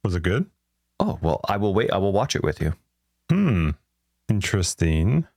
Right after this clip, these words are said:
Speaker 1: Uh, the movements are really cool.
Speaker 2: I wasn't finished <laughs>
Speaker 1: Uh-huh.
Speaker 2: watching it again. I have two other things to add to it, so hang on.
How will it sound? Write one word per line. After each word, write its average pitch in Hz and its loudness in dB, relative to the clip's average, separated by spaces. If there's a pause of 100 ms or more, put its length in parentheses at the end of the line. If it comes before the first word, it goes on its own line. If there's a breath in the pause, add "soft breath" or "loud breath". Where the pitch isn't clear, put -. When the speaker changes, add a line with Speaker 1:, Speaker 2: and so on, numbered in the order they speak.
(440)
Speaker 1:
Uh, 98 -2
the 80 0
movements 95 2
are 73 0
really 73 0
cool. 78 -4 (480)
Speaker 2:
I 92 -2
wasn't 82 -2
finished - -2
<laughs> - -4
Speaker 1:
Uh-huh. 139 4
Speaker 2:
watching 135 2
it 143 0
again. 127 0 (340 loud breath)
I 113 0
have 110 -2
two 120 2
other 101 2
things 95 -2
to - -2
add 71 -2
to 73 -2
it, 69 -2
so 76 -2
hang 73 0
on. 73 0